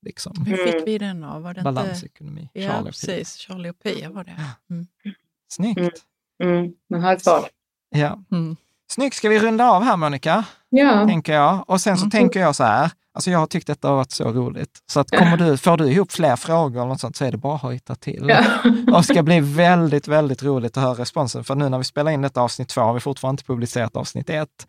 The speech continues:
Speaker 2: Nej.
Speaker 1: Så det
Speaker 3: Nej.
Speaker 1: ska bli väldigt roligt. Så det kan hända att vi tar, vi gör ett, eh, reflektionsavsnitt på detta också.
Speaker 3: Ja,
Speaker 2: Mm.
Speaker 3: det vore
Speaker 1: Eh, ja, men
Speaker 2: Det har varit
Speaker 1: snyggt.
Speaker 2: jättekul.
Speaker 3: Ja.
Speaker 1: Ja.
Speaker 2: Tack
Speaker 3: Ja, det
Speaker 2: för att du
Speaker 3: lär
Speaker 2: ville vara
Speaker 3: bli
Speaker 2: med.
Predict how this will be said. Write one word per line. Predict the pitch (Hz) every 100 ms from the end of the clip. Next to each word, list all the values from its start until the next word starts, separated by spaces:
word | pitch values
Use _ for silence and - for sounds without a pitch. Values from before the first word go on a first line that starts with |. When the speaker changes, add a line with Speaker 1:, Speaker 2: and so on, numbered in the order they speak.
| -
Speaker 2:
Nej. | - 180
Speaker 1:
Så | 156
det |
Speaker 3:
Nej. | 143
Speaker 1:
ska | 139 147
bli | 147 139
väldigt | 127 147 147 131 131 -
roligt. | 156 151 120
Så | -
det | 131
kan | 135
hända | 143 139
att | 127 127
vi | 127
tar, | - 123 123 -
vi | 127
gör | 139 117 120
ett, | -
eh, | 131
reflektionsavsnitt | 117 123 - - 165 135 120 - - - - - _
på |
detta | 160 131 _ -
också. | - - - 143
Speaker 3:
Ja, | 196 196 196
Speaker 2:
Mm. | 190 160 165
Speaker 3:
det | 196
vore | 202 123 113
Speaker 1:
Eh, |
ja, | 107 104 104 - _ _ _ -
men | 131
Speaker 2:
Det | 143
har | 160
varit | 165
Speaker 1:
snyggt. | 147
Speaker 2:
jättekul. | 151 - 139 - -
Speaker 3:
Ja. | 175 170 143
Speaker 1:
Ja. | 135 131
Speaker 2:
Tack | 180 170
Speaker 3:
Ja, | 175
det | 180
Speaker 2:
för | 180
att | 180
du | 180
Speaker 3:
lär | 180
Speaker 2:
ville | 165
vara | 165
Speaker 3:
bli | 190
Speaker 2:
med. | 208 143 160